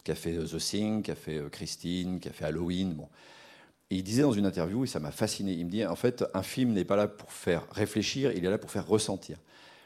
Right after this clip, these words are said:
Et moi, je fais des scénarios pour faire réfléchir, clairement. C'est même un de mes défauts. C'est des fois, on dit des scénarios thèses. Tiens, Vellman a encore voulu nous expliquer un truc sur la vie. Je fais, « Oui, ah, mais non, mais un peu, c'est vrai. »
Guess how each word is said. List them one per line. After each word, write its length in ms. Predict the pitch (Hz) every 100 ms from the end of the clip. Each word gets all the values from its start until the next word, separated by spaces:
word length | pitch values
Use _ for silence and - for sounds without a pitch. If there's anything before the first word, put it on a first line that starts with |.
| - _
Et 60 | -
moi, 240 | 113 127 113
je 120 | 101
fais 140 | 117
des 60 | 95
scénarios 320 | 85 76 92
pour 140 | 104
faire 140 | 80 90
réfléchir, 480 | 85 - 80 71 -
clairement. 360 | 90 82 71 -
C'est 100 | 85
même 200 | 90 87 - _ -
un 80 |
de 60 | 95
mes 100 | 98
défauts. 320 | 95 - - -
C'est 180 | -
des 100 | 76
fois, 180 | 82 92
on 80 | 90
dit 140 | 85
des 80 | 92
scénarios 460 | 80 92 85 87 92
thèses. 440 | - 90 98 76
Tiens, 180 | - 107
Vellman 360 | 87 78 92 98
a 20 |
encore 240 | 82 98
voulu 200 | 87 85
nous 120 | 92 85
expliquer 360 | - 117 -
un 80 | 110
truc 180 | - -
sur 160 | -
la 100 | 82
vie. 200 | 82 117 - - -
Je 60 | -
fais, « 80 | -
Oui, 280 | 139 - 415
ah, 340 | - - - -
mais 120 | 117
non, 200 | 117 120
mais 120 | 117 92
un 60 | 95
peu, 200 | - 117
c'est 120 | 127
vrai. » 220 | 80 127